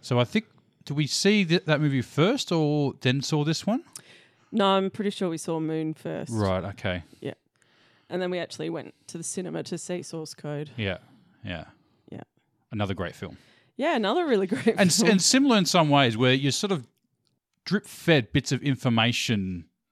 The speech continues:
Speaker 1: throughout the film to sort of put it all
Speaker 2: Yeah.
Speaker 1: together, and y-, along, along with the,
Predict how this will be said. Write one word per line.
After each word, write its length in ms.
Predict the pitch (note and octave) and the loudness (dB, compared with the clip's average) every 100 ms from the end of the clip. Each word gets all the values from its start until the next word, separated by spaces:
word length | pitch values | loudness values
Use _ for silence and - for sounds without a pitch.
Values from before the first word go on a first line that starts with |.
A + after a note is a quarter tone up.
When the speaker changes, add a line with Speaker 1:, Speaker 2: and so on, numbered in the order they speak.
| _ _ | _ _
Speaker 1:
throughout 400 | - B2+ A#2+ - | 0 2 2 2
the 80 | A2 | -6
film 420 | - A#2+ G2+ F2+ | 0 0 2 -2
to 100 | G#2 | -6
sort 140 | A#2 A2+ | -4 -4
of 100 | - | 0
put 120 | C#3+ | 2
it 140 | C3+ | 4
all 180 | A#2+ A2+ | 4 4
Speaker 2:
Yeah. 100 | - - | 4 4
Speaker 1:
together, 360 | A2+ - - C3+ | 4 4 2 -2
and 140 | C#3 - | -6 -6
y-, 80 | D#3 | 2
along, 380 | D#3 D#3 F3 - | 4 6 4 2
along 260 | D3 D3+ E3 | 4 4 4
with 180 | D3+ - | -2 2
the, 400 | C3 B2 A#2 | 4 6 4